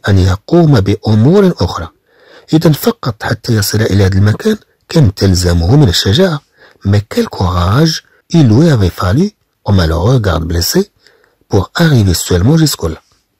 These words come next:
إذا كما قلنا، vers midi, Bibi Ba courut tout seul et rapporta de quoi manger.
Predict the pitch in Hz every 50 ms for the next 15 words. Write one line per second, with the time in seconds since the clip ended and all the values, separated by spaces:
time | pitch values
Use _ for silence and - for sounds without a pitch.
0 | _ _ - - - - - - _ - - 98 95 143 147 - - 90 85 82
1 | - - 85 85 101 139 165 - _ _ _ _ _ _ - 104 143 165 143 117
2 | 95 87 85 82 92 - 180 202 - _ _ _ _ _ _ _ - 110 143 165
3 | 160 - 117 104 104 95 - - - 95 85 85 82 - _ - 247 226 185 -
4 | - - - 92 82 80 80 - _ _ _ - 101 90 - - 180 - - -
5 | 95 - - 104 98 120 143 - - - 208 202 180 110 85 82 80 80 78 -